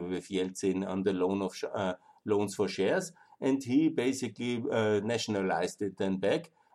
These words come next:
And since then, he has consolidated the grip of the energy sector and of many of the other state, uh,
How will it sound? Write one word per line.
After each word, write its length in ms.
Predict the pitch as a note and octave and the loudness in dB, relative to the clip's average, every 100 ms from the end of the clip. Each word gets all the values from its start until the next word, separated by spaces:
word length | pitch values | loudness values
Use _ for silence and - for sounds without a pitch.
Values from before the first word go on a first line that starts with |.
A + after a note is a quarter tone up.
| - | -2
And 200 | C#3 C#3+ | -2 2
since 320 | B2+ B2 - | 0 0 -2
then, 260 | A2+ A#2 | -2 -2
he 140 | A#2 A2 | 0 2
has 180 | A2+ A2 | 2 2
consolidated 880 | A2+ G2+ A2 A2 G2+ G2 F#2+ G2 | -4 0 2 2 2 0 0 -4
the 80 | G#2+ | -6
grip 320 | - G#2 A2+ - | -2 0 0 2
of 260 | G#2+ G2 - | 0 0 2
the 220 | G2+ F#2+ - - | 2 0 -8 -10
energy 400 | F#2+ G#2 G#2+ - | -4 -2 -2 -4
sector 480 | G2 A2 G2+ - G#2 | -4 -2 -2 0 0
and 240 | G2+ F#2+ G2 | 2 0 0
of 220 | F#2+ G2 | -2 -2
many 220 | F#2+ G#2 | -2 0
of 180 | G2 - | -2 -2
the 100 | - | -2
other 200 | F2+ G#2 | 0 0
state, 360 | - G2 G2 G2 | 0 -2 -2 0
uh, 160 | G#2 | 0